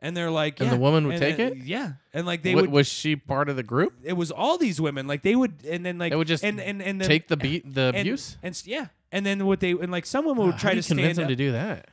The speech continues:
Speaker 1: You just, uh, apparently get 'em in these groups 'cause they're fucking gullible as shit, apparently. And, like,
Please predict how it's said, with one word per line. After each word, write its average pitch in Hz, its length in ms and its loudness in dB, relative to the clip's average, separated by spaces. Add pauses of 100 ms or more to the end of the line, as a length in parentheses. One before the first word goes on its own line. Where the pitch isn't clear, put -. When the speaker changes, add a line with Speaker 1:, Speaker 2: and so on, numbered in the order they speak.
(100)
Speaker 1:
You 127 140 -8
just, 151 360 -6
uh, 143 160 -6
apparently 165 560 -4
get 160 180 -4
'em 165 100 -8
in 160 80 -10
these 156 180 -8
groups 165 300 -10
'cause 131 140 -12
they're 123 100 -8
fucking 131 500 -10
gullible 147 400 -2
as 135 60 -6
shit, 220 200 -4
apparently. 151 460 -6 (320)
And, 160 260 -2
like, 156 300 -2